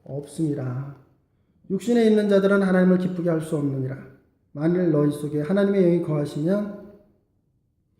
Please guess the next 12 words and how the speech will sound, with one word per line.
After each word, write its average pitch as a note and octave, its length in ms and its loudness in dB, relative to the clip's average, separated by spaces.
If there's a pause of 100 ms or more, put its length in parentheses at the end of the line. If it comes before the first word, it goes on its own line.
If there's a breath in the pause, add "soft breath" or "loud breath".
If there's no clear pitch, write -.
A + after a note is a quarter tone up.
(240)
너희가 F3+ 600 2
육신에 G3 340 0
있지 G3 220 2
아니하고 E3 540 4
영에 D3 240 2
있나니 D3 420 -4
누구든지 D#3 480 -2
그리스도의 F#3 380 0
영이 E3 180 4
없으면 F3+ 420 -2
그리스도의 D3+ 400 -4
사람이 D3+ 400 -4